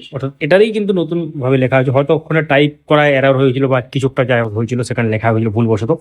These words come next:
পরবর্তী ক্ষেত্রে ওয়েবসাইট থেকে just আমরা ডাউনলোড করলাম মহামান্য সুপ্রিম কোর্টে, দেখতে পাচ্ছেন, আহ, সব কিছু ঠিক আছে, কিন্তু এক্ষেত্রে, আহ, "The subject recruitment shall remain subject to the final outcome of the miscellaneous application"। অর্থাৎ এক্ষেত্রে স্টে ব্যাপারটা কিন্তু উঠে গেল।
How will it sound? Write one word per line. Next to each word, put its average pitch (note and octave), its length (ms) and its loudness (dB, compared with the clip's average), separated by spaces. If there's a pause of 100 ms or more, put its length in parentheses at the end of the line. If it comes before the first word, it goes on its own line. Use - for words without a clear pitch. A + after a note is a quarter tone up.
(360)
পরবর্তী E3 340 2
ক্ষেত্রে G3 460 -2
ওয়েবসাইট C3 360 0
থেকে C#3 120 0
just C#3 280 0
আমরা C#3+ 100 -2
ডাউনলোড C#3+ 320 0
করলাম E3+ 320 0 (380)
মহামান্য A#2+ 200 2
সুপ্রিম A#2+ 300 -2
কোর্টে, C3+ 180 2
দেখতে D3+ 260 -2
পাচ্ছেন, E3 320 0
আহ, C3+ 300 -4
সব D#3 220 0
কিছু E3 160 -6
ঠিক F3 200 -2
আছে, F#3 180 2
কিন্তু E3+ 360 2
এক্ষেত্রে, E3+ 600 0 (440)
আহ, A#2+ 160 -2
"The C#3+ 80 2
subject C3+ 400 0
recruitment F#3+ 420 -2
shall F#3+ 240 0
remain F3+ 260 4
subject D3+ 600 0 (380)
to D#3+ 80 0
the E3 100 2
final F3 380 0
outcome F3 440 0
of C3+ 100 -8
the B2 140 -2
miscellaneous C3+ 420 -2
application"। G#2+ 380 -10 (400)
অর্থাৎ D3+ 160 2
এক্ষেত্রে D#3+ 300 0
স্টে F#3+ 280 2
ব্যাপারটা F3 320 -6
কিন্তু F3+ 200 -2
উঠে B2 180 -2
গেল। G#2 160 -4